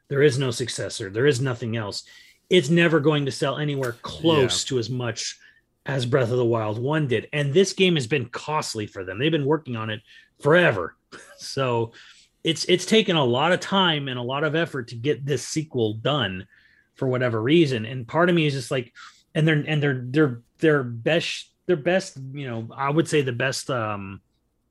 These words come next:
Speaker 1: outlook is like, they sell twelve million copies of Breath of the Wild two, maybe. If there was no successor, if there was no new system, and it was just, hey, comes out in March on, like, the six-year anniversary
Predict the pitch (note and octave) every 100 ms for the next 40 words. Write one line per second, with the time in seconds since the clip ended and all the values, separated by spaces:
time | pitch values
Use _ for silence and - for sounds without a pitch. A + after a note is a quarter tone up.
0 | _ - - C#3+ C#3+ A#2+ - A#2 A#2+ -
1 | _ _ _ C#3 D#3 B2 D3+ C#3 B2+ B2+
2 | A#2+ A2 A2+ A#2+ A#2 A#2 A2+ A2+ - G2+
3 | G2 F#2 A#2 G2 D#2 _ - C3+ A#2 F#2+
4 | - - - - - B2 C#3 C3 D3+ F3+
5 | F3 - - A2 - F2 - - A#2 A2
6 | C#3 E3 E3 D3 - A#2 G#2 G#2 A2 G#2+
7 | - - D3 C#3+ - - - - - E3+
8 | C3 A#2 E3+ D#3+ D#3 D#3+ C#3 C3+ B2 B2
9 | A#2+ A2+ A#2 - - - - C3+ B2+ A#2+
10 | A#2 A#2+ A2 A2 F#2+